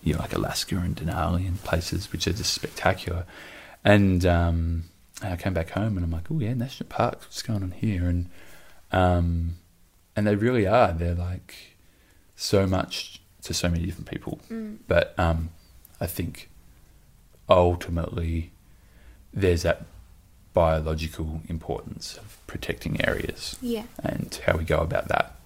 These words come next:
Speaker 1: Um, 'cause Australia's evolutionary biological history is really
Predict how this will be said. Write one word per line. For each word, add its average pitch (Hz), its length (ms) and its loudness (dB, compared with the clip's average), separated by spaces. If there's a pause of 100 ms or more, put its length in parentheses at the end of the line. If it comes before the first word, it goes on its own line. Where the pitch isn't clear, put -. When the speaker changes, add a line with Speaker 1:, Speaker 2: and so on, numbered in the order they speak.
(180)
Speaker 1:
Um, 92 420 -2 (120)
'cause 85 220 0
Australia's 82 540 -2 (1160)
evolutionary 82 440 2
biological 82 560 2 (540)
history 85 440 -4
is 80 140 -2
really 85 480 4